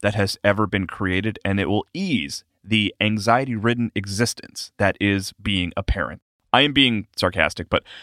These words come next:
I really do think this is great, and I appreciate that there was text on screen that confirmed there are no in-game purchases, which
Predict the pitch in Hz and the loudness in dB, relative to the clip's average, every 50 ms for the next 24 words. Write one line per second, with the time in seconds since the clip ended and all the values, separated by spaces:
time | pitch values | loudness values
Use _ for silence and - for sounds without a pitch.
0 | - - _ - 110 123 123 123 127 147 175 196 175 165 160 147 120 131 123 - | -20 -8 _ 0 2 2 2 0 -2 0 2 2 2 2 0 0 -2 -4 -2 0
1 | - 113 107 - - 98 - - 98 90 - - 139 139 135 127 - - - 113 | 0 0 0 0 -2 -4 -2 -2 -4 -4 -2 0 2 2 2 0 -2 -4 0 0
2 | 113 110 101 95 95 98 - - - - 170 165 - - 110 80 58 - - - | 2 4 4 2 2 0 -2 -4 -2 0 0 2 2 0 0 -2 -2 -4 -8 -8
3 | _ - 90 - 98 92 90 92 92 90 90 - - _ - - 123 110 - - | _ -4 0 2 2 2 2 2 0 0 -2 -4 -8 _ -4 0 0 0 0 0
4 | - 98 92 92 - - - 95 92 92 87 73 - - 95 87 - 107 101 101 | 0 0 0 0 -2 -4 -4 -4 -2 -2 -2 -4 -6 -6 -8 -4 0 2 2 2
5 | 101 98 - - - 95 95 - - 92 95 95 95 95 95 104 107 110 107 107 | 2 0 -2 -4 -4 -2 0 0 0 0 0 0 -2 -2 0 2 2 2 2 2
6 | 104 101 - - - 95 98 98 98 92 - 90 85 85 85 85 92 - - - | 0 0 -2 -2 -2 -2 -2 -2 -2 -2 0 0 0 0 0 -4 -6 -6 -4 -4
7 | 95 85 - 76 - - - 58 58 - - - - 80 - - | -4 -4 -4 -8 -10 -8 -8 -8 -8 -8 -10 -8 -8 -8 -6 -8